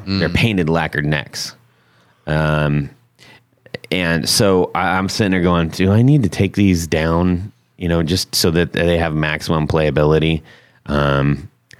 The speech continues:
Speaker 2: so I'm just, I'm trying to figure out, and I kept wiping them down and everything, and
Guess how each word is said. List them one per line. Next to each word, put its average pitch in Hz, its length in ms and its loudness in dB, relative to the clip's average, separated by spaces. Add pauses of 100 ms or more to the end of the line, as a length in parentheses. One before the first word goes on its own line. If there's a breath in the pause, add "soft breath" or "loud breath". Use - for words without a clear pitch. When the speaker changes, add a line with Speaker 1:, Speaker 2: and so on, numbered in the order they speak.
(140)
Speaker 2:
so - 140 -2
I'm 92 160 2
just, 95 240 -2
I'm 107 140 -2
trying 131 200 0
to 120 60 0
figure 107 260 0
out, 92 120 0
and 95 80 0
I 95 180 -2
kept 110 260 0
wiping 98 420 2
them 90 160 2
down 85 260 0
and 90 140 2
everything, 87 500 0
and 76 200 0